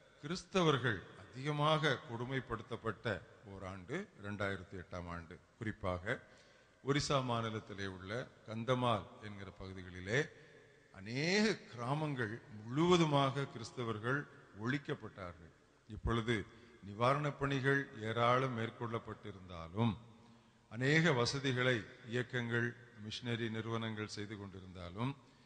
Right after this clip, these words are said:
அந்த பயத்திலே பீதியடைந்த மக்கள், கிராமத்தை விட்டு வெளியே ஓடினவர்கள், பெரும்பாலானவர்கள் திரும்பி இன்னும் அந்த கிராமத்திற்கு வர மிகவும் தயங்குகிறார்கள். அது நியாயமான ஒரு காரியம்.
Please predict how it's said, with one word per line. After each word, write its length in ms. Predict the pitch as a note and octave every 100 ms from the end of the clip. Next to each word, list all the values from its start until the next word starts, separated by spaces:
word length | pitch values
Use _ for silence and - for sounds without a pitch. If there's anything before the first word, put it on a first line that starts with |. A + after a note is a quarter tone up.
| - _ _ _
அந்த 240 | G#2 G2 G2
பயத்திலே 720 | F2 A2+ C#3+ D3 D#3 C#3+ C3+ A#2 -
பீதியடைந்த 680 | B2+ C#3 D3 A#2+ A#2 G#2+ G2
மக்கள், 480 | F#2 - A2+ F2 E2 - - - _ _ -
கிராமத்தை 520 | A2+ B2+ D3+ D3 C#3
விட்டு 300 | B2+ - A#2
வெளியே 240 | A2 A#2+
ஓடினவர்கள், 800 | A2+ G#2 A2+ A2 G#2 G2 F#2+ F2 D#2+ - - A2+
பெரும்பாலானவர்கள் 1000 | A#2+ C#3+ C#3 A#2+ G#2+ G2+ F#2+ F#2 A2+ D#3 -
திரும்பி 340 | A#2+ B2 C3+
இன்னும் 200 | A#2+ A#2
அந்த 140 | A2
கிராமத்திற்கு 600 | G#2 G2+ G#2 G2+ - - F#2+
வர 240 | F#2 B2+
மிகவும் 480 | B2+ G2+ G#2+ A2+ C#3
தயங்குகிறார்கள். 840 | G#2 G#2 A#2 A2 F#2+ E2+ E2 - -
அது 160 | - -
நியாயமான 520 | C#3+ C#3 C#3+ C#3 C3
ஒரு 160 | A2 G#2
காரியம். 280 | F2+ D2+